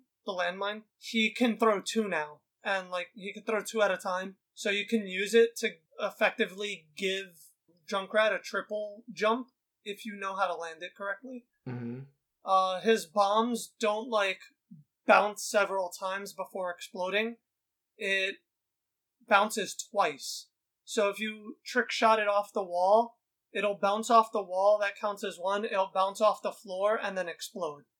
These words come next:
Speaker 1: They buffed it, so he does a ton of damage. He is, he's a very good character right now. Soldier seventy-six is exactly the same. They didn't, they didn't do anything to him.
Speaker 2: Uh, wow. I feel like I should get back into Overwatch.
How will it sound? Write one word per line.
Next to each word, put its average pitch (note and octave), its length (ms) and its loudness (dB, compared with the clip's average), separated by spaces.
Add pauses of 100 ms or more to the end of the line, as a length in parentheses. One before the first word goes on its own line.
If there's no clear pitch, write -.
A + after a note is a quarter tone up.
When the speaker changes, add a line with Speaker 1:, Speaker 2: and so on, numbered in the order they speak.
(240)
Speaker 1:
They G#3+ 400 0
buffed A3 320 6
it, F3 320 -6
so F#3 480 0
he G#3+ 160 -4
does G3 240 -2
a F#3+ 140 -2 (160)
ton G3 220 -4
of F3 160 -6
damage. D#3 720 -12 (160)
He A3 160 2
is, A#3 140 4
he's A3+ 280 2
a A3 60 2
very F3+ 320 0
good D3+ 180 -8
character E3+ 420 -4
right D#3+ 200 -12
now. D#3+ 200 -18 (180)
Soldier C#4 340 2
seventy-six A#3+ 640 2
is F#3 120 -8
exactly F3+ 440 -2
the D#3 120 -12
same. D#3+ 320 -8 (280)
They F#3+ 100 2
didn't, F#3 260 -4 (140)
they F3+ 140 -4
didn't F3 160 -10
do E3 140 -6
anything D#3 340 -10
to D#3 40 -14
him. D#3 200 -18 (340)
Speaker 2:
Uh, G2+ 400 -12 (240)
wow. - 380 -6 (360)
I - 120 -2
feel A4+ 180 6
like A4+ 100 6
I G4+ 40 4
should A3+ 160 0
get A3+ 180 6
back D#3+ 160 4
into C3+ 140 -6
Overwatch. F#2+ 640 -8